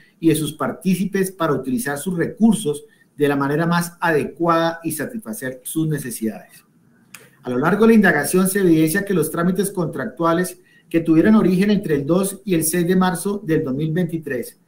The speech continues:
se desconoció y vulneró este principio, en tanto el Ministerio del Deporte, bajo las órdenes y directrices dadas por usted, nunca realizó un verdadero estudio de sus necesidades al momento de tramitar las nuevas ciento cuatro suscripciones contractuales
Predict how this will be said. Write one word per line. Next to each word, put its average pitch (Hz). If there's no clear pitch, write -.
se -
desconoció 165
y 202
vulneró 190
este 180
principio, 185
en 131
tanto 156
el 147
Ministerio 170
del 196
Deporte, 185
bajo 131
las 113
órdenes 147
y 165
directrices 175
dadas 185
por 160
usted, 143
nunca 196
realizó 165
un 165
verdadero 165
estudio 180
de 180
sus 160
necesidades 135
al 165
momento 127
de 170
tramitar 131
las 151
nuevas 160
ciento 190
cuatro 190
suscripciones 165
contractuales 147